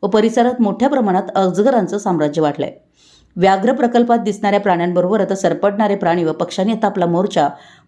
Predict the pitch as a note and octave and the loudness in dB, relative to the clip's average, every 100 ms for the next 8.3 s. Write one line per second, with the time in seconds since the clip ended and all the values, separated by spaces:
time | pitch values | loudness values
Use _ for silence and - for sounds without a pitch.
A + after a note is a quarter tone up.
0 | G#3 G3 G3 C#4 E4+ C4+ A#3+ A3+ G#3 F#3 | 0 4 4 4 4 2 0 2 4 4
1 | F3+ F#3 D#3 F3+ F3 F#3 F#3 F3+ A3 G#3+ | 4 2 0 0 2 2 2 0 0 0
2 | G3+ G3+ F#3+ F#3 F#3 G#3+ E3 E3+ E3 F3+ | 0 0 0 -4 0 2 2 0 -2 -2
3 | E3 F#3+ D3+ D3+ - - _ _ G#3+ G#3+ | 0 2 2 -2 -8 -20 _ _ 2 4
4 | A3+ C#4 A#3+ A#3 A#3+ A#3 F3 G3 F#3 - | 4 4 2 4 2 2 -2 -2 -6 0
5 | A#3 G#3 A#3 E3+ F3 E3+ A#3+ A#3 E3+ D3 | 2 2 2 2 0 -2 -2 0 0 -2
6 | - - _ G3+ B3 G#3+ F#3 F3 - F#3+ | -6 -20 _ 0 2 4 2 2 -2 2
7 | A3 A3+ F3+ E3+ F#3+ F#3+ G3+ A3+ E3+ D#3 | 2 2 0 -2 -2 0 2 4 2 0
8 | D#3 D3+ - | -2 -4 -8